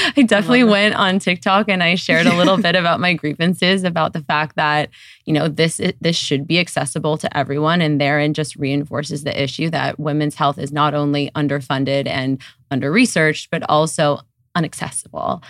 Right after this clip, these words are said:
Speaker 2: Yeah.
Speaker 1: And that's a huge issue and something that I am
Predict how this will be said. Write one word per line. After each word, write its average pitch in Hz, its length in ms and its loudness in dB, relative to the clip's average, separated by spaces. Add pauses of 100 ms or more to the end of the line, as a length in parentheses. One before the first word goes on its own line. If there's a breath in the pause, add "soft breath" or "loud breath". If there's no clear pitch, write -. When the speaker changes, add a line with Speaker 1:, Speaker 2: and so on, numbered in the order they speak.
Speaker 2:
Yeah. 208 240 -8
Speaker 1:
And 170 200 2
that's 160 220 -2
a 170 60 0
huge 143 480 -4
issue 139 240 -6
and 135 180 -4
something 139 300 -2
that 135 180 -2
I 135 140 -2
am 139 400 -4